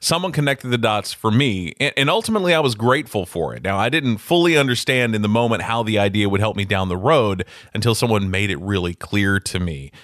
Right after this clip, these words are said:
And this one is kind of a, an odd example maybe for, for some people, uh, and pro-, maybe even for most of you. I don't know. But, uh, this was the most recent thing that came to mind when talking about this. Uh, just recently, my wife and I started teaching a class on how to use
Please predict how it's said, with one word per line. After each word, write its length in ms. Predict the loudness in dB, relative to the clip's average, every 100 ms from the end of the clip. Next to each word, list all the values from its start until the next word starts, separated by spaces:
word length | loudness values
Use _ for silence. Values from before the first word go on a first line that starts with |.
| _
And 220 | -4 0 2
this 180 | 2
one 160 | 2 0
is 220 | 0 -2
kind 240 | -2 0 2
of 100 | 2
a, 360 | 0 -2 -2
an 80 | 0
odd 220 | 2 2 0
example 460 | 0 0 2 4
maybe 260 | 4 2 0
for, 300 | -2 -2 -2
for 180 | -2 0
some 280 | 2 2 2
people, 480 | -2 -2 0 0 -2
uh, 280 | -2 -2 -2
and 180 | -4
pro-, 140 | -4 -2
maybe 240 | -2 0
even 160 | 0 0
for 100 | 2
most 240 | 0 0
of 80 | -2
you. 60 | -2
I 100 | 0
don't 140 | 0
know. 240 | 0 -2
But, 200 | -2 -4 -4 -14 -10 -2
uh, 140 | -2
this 300 | 0 -2 2
was 160 | 2 2
the 80 |
most 240 | 2 2 0
recent 260 | -2 -2
thing 140 | -2 -4
that 80 | -6
came 200 | -6 -4
to 60 |
mind 340 | -2 0 0 -2
when 140 | -4
talking 400 | -2 -4 -4 -6
about 280 | -4 -6 -4
this. 300 | -6 -6 -12 -18 -10 -4
Uh, 120 | -2
just 280 | 0 -2 0
recently, 380 | 0 2 0 2
my 100 | 2
wife 300 | 2 0 0
and 80 |
I 80 | -2
started 340 | 0 -2 -2 -4
teaching 420 | -4 -2 -4 -6
a 60 |
class 400 | -6 -4 -2 -2
on 120 | -2 -4
how 140 | -6
to 80 | -6
use 500 | -6 -4 -4 -6 -8